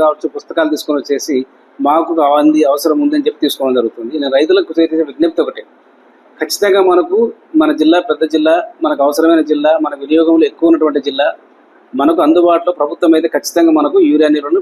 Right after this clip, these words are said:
పంపుతూనే ఉంటుంది. ఇప్పుడు పంపించింది. మొన్న కూడా మనకు ఆరు వందల యాభై మెట్రిక్ టన్నులు, పదమూడు వందల యాభై మెట్రిక్ టన్నులు వస్తే, ఆరు వందల యాభై మెట్రిక్ టన్నులు మనకు మార్కెట్కి, ఆరు వందల యాభై మెట్రిక్ టన్నులు ద్వారా ఇచ్చాం.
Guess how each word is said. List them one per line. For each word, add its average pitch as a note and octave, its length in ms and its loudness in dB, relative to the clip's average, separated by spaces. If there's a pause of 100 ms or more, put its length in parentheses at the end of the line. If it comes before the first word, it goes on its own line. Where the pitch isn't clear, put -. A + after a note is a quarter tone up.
పంపుతూనే D#3 440 0
ఉంటుంది. D4 200 0
ఇప్పుడు - 200 0
పంపించింది. C#3 440 -2 (140)
మొన్న C#3 180 2
కూడా D#3+ 160 2
మనకు D#3 200 0
ఆరు C#3+ 100 0
వందల D3 140 -4
యాభై C#3+ 100 0
మెట్రిక్ D3 200 -8
టన్నులు, D3 260 -4
పదమూడు D3 280 0
వందల D3 180 0 (440)
యాభై C3+ 160 0
మెట్రిక్ C#3 240 -2
టన్నులు D#3+ 200 2
వస్తే, D#3+ 240 -10 (540)
ఆరు C#3+ 140 0
వందల D#3 140 4
యాభై D3+ 140 2
మెట్రిక్ E3 220 -2
టన్నులు E3 260 2
మనకు C#3+ 240 -6
మార్కెట్కి, D3 420 0
ఆరు C#3+ 160 2
వందల C#3+ 140 -2
యాభై C#3+ 140 0
మెట్రిక్ D3 260 -10 (200)
టన్నులు B2+ 220 -8
ద్వారా B2+ 180 -4
ఇచ్చాం. - 200 -16